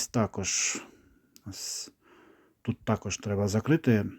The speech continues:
де в-, всасується повітря і охлаждається матриця. От, але не перегріти, тому що апарат згорить. Я буду використовувати бумагу з маленькими такими отворами.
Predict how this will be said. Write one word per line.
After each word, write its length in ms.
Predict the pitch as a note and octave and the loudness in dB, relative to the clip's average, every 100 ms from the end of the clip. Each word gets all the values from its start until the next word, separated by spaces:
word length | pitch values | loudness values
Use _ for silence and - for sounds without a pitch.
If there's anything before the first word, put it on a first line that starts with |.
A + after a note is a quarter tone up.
| - | -4
де 220 | - A2 G#2 | 0 2 2
в-, 240 | - - | -2 -12
всасується 920 | A2+ - - - A2 - G#2 F#2+ - | -10 -6 -4 2 4 4 0 -2 -2
повітря 480 | G#2 A2+ D3 D#3+ A2+ | 2 6 6 6 2
і 120 | G2 | 2
охлаждається 720 | F#2+ G#2 F#2+ A2+ A2+ G#2 G#2 | 0 -2 0 4 4 2 -2
матриця. 600 | F2+ D#2+ C#2+ - - - - - - - - - - _ _ - | -4 -4 -6 -12 -14 -20 -20 -20 -20 -20 -20 -20 -20 _ _ -8
От, 240 | F#2+ F2 | -6 0
але 220 | A2+ B2+ | 10 12
не 100 | B2 | 12
перегріти, 640 | A#2 A#2+ A2+ A2 C3+ C#3 C#3 | 12 8 6 8 6 6 4
тому 300 | A2+ A2 G#2+ | 6 6 4
що 720 | - - A2 G#2+ G2+ F#2+ G2 - | 2 2 4 4 2 0 -4 -6
апарат 380 | A2+ - G2+ F#2 | -6 0 0 0
згорить. 600 | E2+ F2 D2+ C2 - - - - - _ _ _ _ _ _ _ _ _ _ _ _ - - - - - _ | 0 -2 -2 -6 -12 -14 -16 -20 -20 _ _ _ _ _ _ _ _ _ _ _ _ -20 -20 -20 -20 -20 _
Я 120 | C3 B2 | 6 10
буду 160 | A#2+ | 12
використовувати 720 | A#2 A#2+ A#2 - B2+ A2+ A2 | 12 10 6 8 8 8 8
бумагу 680 | G#2 A#2 B2+ D3 C#3 A2 F#2+ - _ - _ | 8 12 12 12 10 6 4 -4 _ -20 _
з 140 | - - | -4 4
маленькими 600 | A2+ B2+ C3 B2 A#2 A2+ | 8 12 12 12 10 10
такими 360 | G#2+ - G#2+ | 6 2 4
отворами. 720 | A2+ A#2+ B2 A2+ G#2+ G2 F#2 | 4 2 2 2 4 4 2